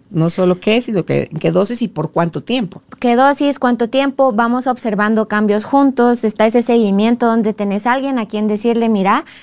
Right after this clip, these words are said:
Speaker 2: me di cuenta desde que me tomé esto, me empezó a, a dar diarrea", por ejemplo, ¿verdad? Entonces,
Speaker 1: Ujú.
Speaker 2: Bueno, entonces quitémoslo, intentemos otra forma o veamos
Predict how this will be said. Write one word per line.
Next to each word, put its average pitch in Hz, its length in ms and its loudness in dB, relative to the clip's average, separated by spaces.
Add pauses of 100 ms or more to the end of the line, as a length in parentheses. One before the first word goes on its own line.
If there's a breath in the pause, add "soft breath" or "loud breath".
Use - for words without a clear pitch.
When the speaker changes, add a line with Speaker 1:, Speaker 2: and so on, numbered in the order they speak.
(160 loud breath)
Speaker 2:
me 226 160 4
di 220 80 2
cuenta 233 240 2
desde 208 240 0
que 208 100 0
me 202 120 -2
tomé 196 380 2
esto, 262 220 -2
me 302 120 0
empezó 196 320 -2
a, 180 200 -4
a 180 100 -2
dar 151 220 -4
diarrea", 226 540 -2
por 185 120 -4
ejemplo, 214 340 0
¿verdad? 185 180 2
Entonces, 226 480 0
Speaker 1:
Ujú. 196 80 -8 (320 loud breath)
Speaker 2:
Bueno, 247 240 2
entonces 220 440 0
quitémoslo, 220 640 2
intentemos 208 460 0
otra 208 260 -2
forma 277 440 0
o 226 120 2
veamos 196 420 0